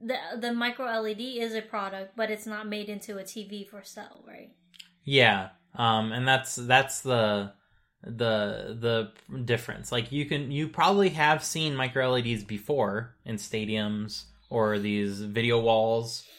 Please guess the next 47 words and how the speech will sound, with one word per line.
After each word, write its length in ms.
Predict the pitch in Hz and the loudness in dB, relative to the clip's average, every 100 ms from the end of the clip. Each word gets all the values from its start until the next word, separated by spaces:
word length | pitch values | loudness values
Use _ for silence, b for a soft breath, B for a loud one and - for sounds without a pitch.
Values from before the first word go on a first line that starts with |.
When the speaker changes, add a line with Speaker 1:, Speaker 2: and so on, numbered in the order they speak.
| B - | B 0
Speaker 2:
Uh, 320 | 113 104 104 | 2 2 2
those 360 | 120 139 135 | 2 2 0
all 240 | 131 120 123 | 0 4 4
use 460 | 117 117 117 110 | 4 0 0 -4
micro 320 | 107 104 110 101 | -4 -4 -2 -2
L 140 | 101 | -2
E 40 | |
Ds. 340 | 98 - - - b b b b | -4 -8 -12 -16 b b b b
Um, 640 | 113 107 98 95 92 95 - _ _ - | 2 2 2 0 -6 -10 -16 _ _ -2
but 240 | 123 123 | 2 4
you 140 | 123 127 | 2 0
haven't 400 | 139 151 156 135 | 4 4 4 0
really 260 | 135 127 | 2 2
seen 340 | 120 - 135 131 | 0 -2 -2 0
them 220 | 120 117 | 0 0
in 320 | 113 113 110 | 0 0 0
anyone's 360 | 110 113 110 101 | -2 -2 -2 -4
house. 500 | - - - - - b b b b - | -6 -8 -8 -10 -12 b b b b -2
Uh, 440 | 110 101 98 98 | 0 2 2 0
and 720 | 104 107 101 101 101 98 101 101 - _ _ | -2 0 0 0 -2 -2 -4 -6 -12 _ _
yeah, 200 | 165 117 123 | -4 -4 -2
one 180 | 143 | -4
day. 240 | 117 101 - _ - | -2 -4 -8 _ -10
Speaker 1:
Would 220 | 226 202 | -8 -4
you 220 | 214 220 | -4 -4
buy 300 | 233 247 262 | -4 -6 -6
one? 280 | 269 294 320 - _ | -8 -10 -10 -18 _
Speaker 2:
If 260 | - 135 - | 2 2 2
they 140 | 127 | 0
were 160 | 127 123 | 2 2
not 440 | 120 123 127 131 - - | 2 4 4 2 -4 -8
a 80 | 123 | -2
hundred 280 | 131 131 123 | 0 0 2
thousand 300 | 131 127 127 | 4 4 4
dollars? 180 | 123 202 | 2 4
Speaker 1:
We're 80 | 302 | 4
not 100 | 311 | 4
talking 240 | 311 302 294 | 4 2 2
about 120 | 247 | -4
the 140 | 226 | -6
price. 340 | 233 208 190 - | -4 -4 -6 -8
We're 80 | 226 | -8
not, 220 | 226 226 | -8 -8
we're 100 | 233 | -8
talking 300 | 233 220 214 | -4 -6 -6
about, 200 | 208 269 | -12 -12
like, 320 | 202 196 190 | -8 -8 -10